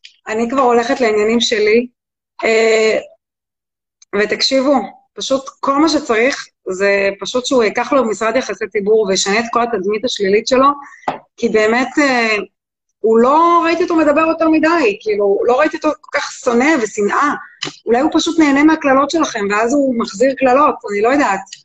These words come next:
טוב, מי רוצה לעלות פה לשידור, להגיד איזה משהו, ככה לסגור את הערב הזה? יש פה מישהו כזה, או שאני מסיימת כבר את השידור? כי גם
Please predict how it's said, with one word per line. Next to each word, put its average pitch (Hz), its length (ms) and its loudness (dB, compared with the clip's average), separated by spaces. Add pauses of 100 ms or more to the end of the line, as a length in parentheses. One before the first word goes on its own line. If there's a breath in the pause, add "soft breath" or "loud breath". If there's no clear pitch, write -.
(600 loud breath)
טוב, 254 280 0
מי 277 120 4
רוצה 339 260 2
לעלות 294 260 0
פה 330 80 -2
לשידור, 269 380 -4
להגיד 262 260 -2
איזה 247 200 0
משהו, 285 360 0
ככה 269 200 -4 (260)
לסגור 240 320 0
את 294 120 -6
הערב 254 300 2 (120)
הזה? 339 160 0 (1120)
יש 240 180 0
פה 285 80 0
מישהו 277 300 2
כזה, 320 240 2
או 339 60 0
שאני 269 200 -4
מסיימת 240 360 -2
כבר 240 100 -2
את 240 60 -6
השידור? 240 480 0
כי 269 100 0
גם 214 140 0